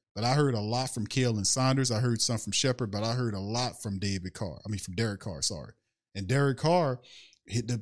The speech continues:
the, the Raider Nation was sending me comments in the section and saying, "Man, Q, you gonna love this dude. This dude do da, da, da, da, da.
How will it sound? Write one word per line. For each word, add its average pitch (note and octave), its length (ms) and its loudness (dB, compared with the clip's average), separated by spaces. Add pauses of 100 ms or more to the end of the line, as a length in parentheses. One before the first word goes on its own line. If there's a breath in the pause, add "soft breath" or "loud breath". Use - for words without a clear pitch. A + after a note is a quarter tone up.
the, A#2 180 -2
the G#2 120 -4
Raider C3+ 320 2
Nation C3+ 480 2
was A2 180 2
sending G#2+ 320 2
me G#2+ 120 0
comments A2 480 0
in G#2 80 -2
the G2 80 0
section G2+ 440 0
and F#2 120 -2
saying, G2 340 0
"Man, F#2+ 280 -2
Q, G#2 180 -4
you G#2 160 -2
gonna F#2 180 -4
love G#2+ 360 2
this F#2+ 200 0
dude. F2 280 -4
This G#2 180 -2
dude G2 320 -4
do F2 140 -6
da, D#3 260 2
da, C3 80 0
da, B2 160 -2
da, A2+ 80 -4
da. C3 300 0